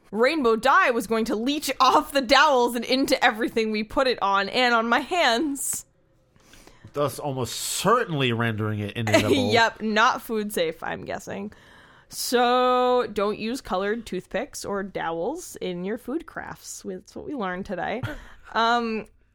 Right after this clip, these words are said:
Speaker 1: yeah, this, this was, this sucked. We spent the last of our budget and went a little over budget for the year because of this.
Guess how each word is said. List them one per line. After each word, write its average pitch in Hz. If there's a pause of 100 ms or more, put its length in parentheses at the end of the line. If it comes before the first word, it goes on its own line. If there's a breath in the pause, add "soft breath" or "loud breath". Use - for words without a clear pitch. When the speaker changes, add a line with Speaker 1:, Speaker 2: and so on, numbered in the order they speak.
(120)
Speaker 1:
yeah, 427
this, 381 (120)
this 494
was, -
this 370
sucked. 214
We 220
spent 262
the 339
last 214
of 262
our 247
budget 196 (180 soft breath)
and 220
went 220
a -
little 220
over 220
budget 196
for 226
the 202
year 185
because 185
of 165
this. -